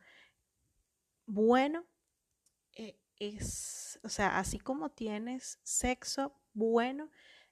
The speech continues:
eso te da, te sirve para las finanzas, para tu vida, para tu vida, para tu salud, para tu descanso, para, o sea, muchísimos beneficios tiene,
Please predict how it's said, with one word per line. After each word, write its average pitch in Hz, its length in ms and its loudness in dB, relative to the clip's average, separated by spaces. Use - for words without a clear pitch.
eso 190 320 -6
te 208 240 -6
da, 196 160 -2
te 196 220 -8
sirve 196 400 -2
para 190 300 -2
las 170 160 -2
finanzas, 214 960 -6
para 185 260 -2
tu 180 200 -10
vida, 214 520 -2
para 190 240 0
tu 185 180 -2
vida, 185 380 0
para 185 180 0
tu 185 160 -2
salud, 226 800 4
para 185 380 6
tu 180 320 -2
descanso, 208 1200 -2
para, 202 480 -6
o 190 100 -4
sea, - 300 0
muchísimos 262 600 -2
beneficios 196 880 -10
tiene, 196 520 -6